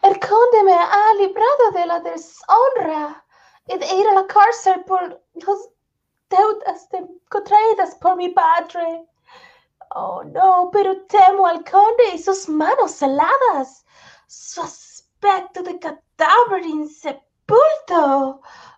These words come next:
Oh, no, ¿cómo puedo casarme con el conde si no puedo olvidar a mi Jimmy, Jimmy Preston?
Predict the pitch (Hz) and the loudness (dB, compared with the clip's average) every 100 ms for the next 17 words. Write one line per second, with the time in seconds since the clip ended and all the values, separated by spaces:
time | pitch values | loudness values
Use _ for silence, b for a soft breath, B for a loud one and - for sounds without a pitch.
0 | - 453 415 381 - 370 359 - 415 427 | -4 -4 -4 -8 -6 -6 -4 -2 -2 -4
1 | - - 440 494 - 403 - 453 494 587 | -8 0 2 2 0 -2 0 2 4 2
2 | 554 392 339 - 320 302 - 349 392 370 | 0 -2 -4 -2 -2 -2 -8 -10 -8 -6
3 | 381 - 415 480 466 466 - 453 453 453 | -4 0 4 4 4 2 2 -2 -2 -4
4 | 440 403 _ - 427 403 339 370 403 b | -10 -12 _ -8 -6 -6 -6 -8 -8 b
5 | b b _ - 480 427 392 359 - 392 | b b _ 0 2 2 0 -4 2 4
6 | 403 - 359 349 349 339 | 4 0 -4 -2 -4 -8